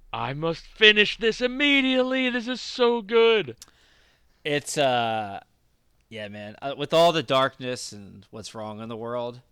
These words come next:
Speaker 2: Cobra Kai is the only thing that's keeping us from just a complete apocalypse, in my opinion.
Speaker 1: The writing is so good.
Speaker 2: It's, it's tremendous, dude. Like, we,
Speaker 1: And like
Speaker 2: we,
Speaker 1: I said,
Speaker 2: I,
Speaker 1: uh,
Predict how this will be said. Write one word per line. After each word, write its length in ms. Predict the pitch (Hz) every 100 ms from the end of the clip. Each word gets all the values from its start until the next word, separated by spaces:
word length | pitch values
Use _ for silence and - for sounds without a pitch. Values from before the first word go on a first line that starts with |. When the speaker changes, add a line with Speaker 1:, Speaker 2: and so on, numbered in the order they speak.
| _ _ _ - -
Speaker 2:
Cobra 280 | 147 143 139
Kai 320 | 139 120 113
is 120 | 104
the 120 | 113
only 160 | 107 101
thing 180 | 92 104
that's 140 | 98
keeping 320 | - 120 101 101
us 200 | 95 -
from 120 | 98
just 320 | 98 - -
a 40 | -
complete 520 | - 92 - 117 95
apocalypse, 720 | 87 90 87 87 98 101 -
in 80 | 101
my 160 | 95 101
opinion. 400 | 107 98 107 117 _ _ _ - - - _ _ _ - _ 131
Speaker 1:
The 160 | 139
writing 400 | 127 151 143 113
is 100 | 101
so 240 | - 95 90
good. 300 | 92 85 90
Speaker 2:
It's, 240 | 151 -
it's 220 | 180 160
tremendous, 500 | - 131 95 90 98
dude. 300 | - 90 95 _ _ _ _ _
Like, 380 | 120 131 123 - - - _ _ _ - _ - _
we, 180 | 147 156
Speaker 1:
And 120 | 151
like 120 | 175 185
Speaker 2:
we, 40 |
Speaker 1:
I 40 |
said, 280 | 165 165 165 -
Speaker 2:
I, 80 |
Speaker 1:
uh, 40 | 170